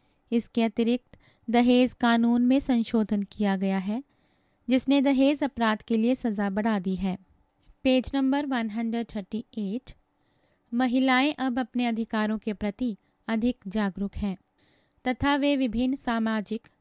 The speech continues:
शैक्षिक व राजनीतिक गतिविधियों में सक्रियता से भाग लेती हैं।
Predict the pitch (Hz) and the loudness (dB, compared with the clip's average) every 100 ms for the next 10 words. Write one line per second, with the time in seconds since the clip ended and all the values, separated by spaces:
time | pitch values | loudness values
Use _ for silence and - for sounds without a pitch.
0 | - - 220 214 - 233 247 - 220 214 | -14 -4 -4 -4 -6 -6 -6 -4 -2 -2
1 | 208 196 220 214 262 214 208 196 202 180 | -2 -4 -6 -4 -4 -4 -4 -6 -6 -4
2 | 247 247 196 - _ _ _ - 247 - | -2 -2 -4 -10 _ _ _ -6 -6 -2
3 | 254 254 277 262 247 214 226 208 196 185 | -2 0 -2 -2 -6 -4 -4 -4 -6 -6
4 | 196 185 180 | -8 -6 -10